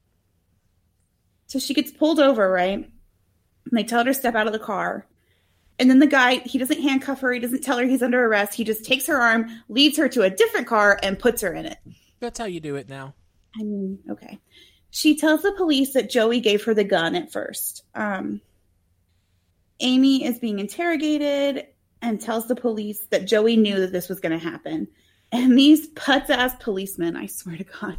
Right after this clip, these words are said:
Speaker 1: <laughs> are like, "Oh my God, honey, he conspired with you to murder his own wife? That's horrible and shocking." Like,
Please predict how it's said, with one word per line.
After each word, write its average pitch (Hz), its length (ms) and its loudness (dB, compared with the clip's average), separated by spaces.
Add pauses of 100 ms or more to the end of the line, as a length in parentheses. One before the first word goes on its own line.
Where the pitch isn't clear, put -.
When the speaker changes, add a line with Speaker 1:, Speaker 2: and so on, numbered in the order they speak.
Speaker 1:
<laughs> 294 100 2 (1500)
are 285 120 2
like, 320 160 4 (140)
"Oh 381 240 6
my 349 220 6
God, 392 480 4
honey, 427 580 0
he 359 80 2
conspired 370 540 0
with 370 120 2
you 381 120 4
to 392 100 2
murder 302 300 6
his 381 260 0
own 294 380 2
wife? 262 340 0
That's 302 220 -2
horrible 269 480 0
and 294 120 4
shocking." 277 520 -2
Like, 202 180 2